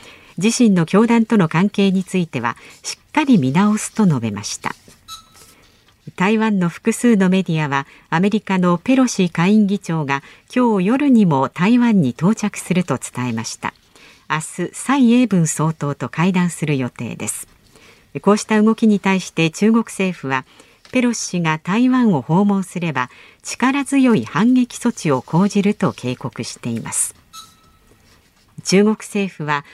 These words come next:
農作物の耕作に適した土壌、国土を守る国土保護法を施行しました。アメリカとの対立で大豆の調達が難しくなっていることなどが原因とされています。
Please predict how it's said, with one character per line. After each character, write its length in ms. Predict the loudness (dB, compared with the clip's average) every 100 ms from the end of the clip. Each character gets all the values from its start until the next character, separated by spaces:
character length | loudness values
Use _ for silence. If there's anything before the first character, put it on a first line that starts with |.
| -14 -2
農 180 | 0 0
作 280 | -2 -2 0
物 240 | 0 0
の 160 | 0 0
耕 220 | 2 0
作 320 | 0 -2 2
に 140 | 2
適 260 | 0 -4 -4
し 140 | -6
た 140 | -4 -4
土 100 | -2
壌、 340 | -4 -4 -4 -8 -20 -4
国 300 | -2 0 0
土 200 | 0 0
を 60 |
守 360 | 0 -2 -2 -2
る 80 | -6 -12 _
国 280 | -4 -2 0
土 120 | 0
保 160 | 0 0
護 140 | 0 2
法 300 | 2 4 2
を 60 |
施 120 | 0 -2
行 200 | -2 -2
し 160 | 0
ま 100 | -2
し 140 | -4 -8
た。 180 | -10 -12 _ _ _ _ _
ア 100 | -2
メ 80 | -2
リ 100 | -2
カ 140 | -4 -4
と 100 | -2
の 100 | -2
対 240 | -2 -2
立 240 | -2 -4
で 200 | -4 -4 -4 -16 -6
大 240 | -2 -2
豆 100 | 0
の 140 | 0 0
調 220 | -2 -2
達 260 | -2 -2 0
が 160 | 0
難 400 | 0 -2 -2 -4
し 100 | -8
く 140 | 0 2
な 140 | 2
っ 20 |
て 180 | 0 2
い 80 | 2
る 120 | 2
こ 120 | 0
と 140 | 0 0
な 140 | 0
ど 160 | 0 -2
が 180 | -2 -4
原 120 | -4 -2
因 260 | 0 -2
と 160 | -4 -8
さ 160 | -6
れ 140 | -6 -6
て 140 | -8
い 120 | -8
ま 100 | -6
す。 240 | -6 -8